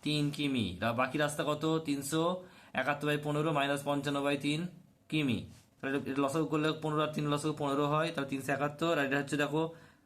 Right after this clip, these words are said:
আহ, পাঁচ হবে, ভাগ করলে, আর, উম, পঞ্চান্ন, পঞ্চান্নকে পাঁচ দিয়ে গুণ করলে দুশো,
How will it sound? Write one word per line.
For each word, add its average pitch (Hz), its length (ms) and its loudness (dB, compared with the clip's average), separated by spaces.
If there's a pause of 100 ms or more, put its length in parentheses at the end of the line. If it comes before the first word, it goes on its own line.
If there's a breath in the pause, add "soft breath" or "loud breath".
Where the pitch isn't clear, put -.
আহ, 131 200 2
পাঁচ 139 280 2
হবে, 160 180 2 (100)
ভাগ 147 280 0
করলে, 156 320 2
আর, 139 180 2
উম, 131 400 -4
পঞ্চান্ন, 143 360 2 (120)
পঞ্চান্নকে 139 400 -2
পাঁচ 143 220 2
দিয়ে 143 100 0
গুণ 143 140 0
করলে 151 180 0
দুশো, 143 220 -2